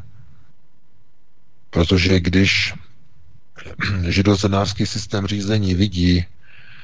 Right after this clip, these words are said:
že někdo je tak mocný a bohatý a má takové prostředky, tak se stává nejenom, eh, hůře ovladatelným, ale stává se dokonce i nebezpečným v tom smyslu,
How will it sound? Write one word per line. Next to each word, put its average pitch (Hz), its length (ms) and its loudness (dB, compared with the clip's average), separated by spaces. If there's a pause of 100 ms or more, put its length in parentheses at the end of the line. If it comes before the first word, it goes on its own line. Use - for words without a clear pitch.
(180)
že 92 200 4
někdo 98 560 4
je 90 220 4
tak - 160 0 (720)
mocný 82 640 -2
a 80 60 0
bohatý 82 720 2
a 76 80 0
má 80 220 2
takové 87 420 4
prostředky, - 760 0
tak 85 180 -2
se - 120 8
stává 98 560 4
nejenom, 95 580 2 (840)
eh, 82 40 -8 (160)
hůře 90 520 8
ovladatelným, 82 920 -2
ale 78 160 -2
stává 95 520 2
se 104 160 0
dokonce 104 400 2
i 95 40 4
nebezpečným 101 600 4
v - 80 0
tom 107 140 6
smyslu, 101 580 4